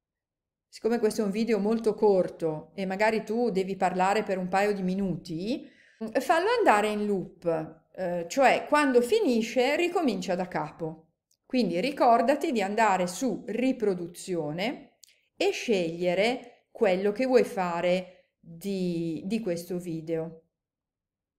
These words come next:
Abbiamo finito il lavoro. Adesso bisogna capire che cosa vuoi fare di questo lavoro.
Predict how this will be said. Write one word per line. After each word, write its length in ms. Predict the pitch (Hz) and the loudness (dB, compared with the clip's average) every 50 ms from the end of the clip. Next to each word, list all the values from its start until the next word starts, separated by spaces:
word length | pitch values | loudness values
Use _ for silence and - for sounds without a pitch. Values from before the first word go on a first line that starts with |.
| _ _ _ _ _ _ _ _ _ - | _ _ _ _ _ _ _ _ _ -8
Abbiamo 380 | 190 196 214 220 233 240 254 | -2 0 2 2 4 2 2
finito 340 | 254 277 262 226 208 - 226 | 2 2 0 0 0 0 0
il 80 | 220 214 | 0 2
lavoro. 400 | 208 202 185 175 170 175 - - | 2 2 2 2 0 0 0 2
Adesso 480 | 247 254 247 302 370 359 - - 453 | 2 4 4 4 4 4 2 2 2
bisogna 460 | 370 320 233 254 247 202 185 180 175 | 2 2 2 2 2 2 0 -2 -2
capire 800 | - - 269 262 - 214 202 190 185 185 190 208 233 320 - - - _ _ _ _ _ _ _ - 170 | -2 -2 -2 -2 -2 -6 -4 -2 0 0 2 0 0 -2 -6 -12 -20 _ _ _ _ _ _ _ -14 -12
che 160 | 175 - 262 254 | -4 -2 -2 0
cosa 300 | - 180 190 233 269 269 | 2 2 4 6 4 4
vuoi 180 | 202 185 180 | 6 4 2
fare 460 | 180 180 - 320 285 254 220 196 185 | 2 0 2 4 4 4 4 4 2
di 100 | 180 175 | 0 -2
questo 320 | 180 185 175 180 - - 185 | -2 -4 -4 -4 -2 -2 0
lavoro. 600 | 180 180 180 180 190 175 156 139 135 135 - - | 0 0 0 0 -2 -2 -2 -4 -6 -10 -14 -20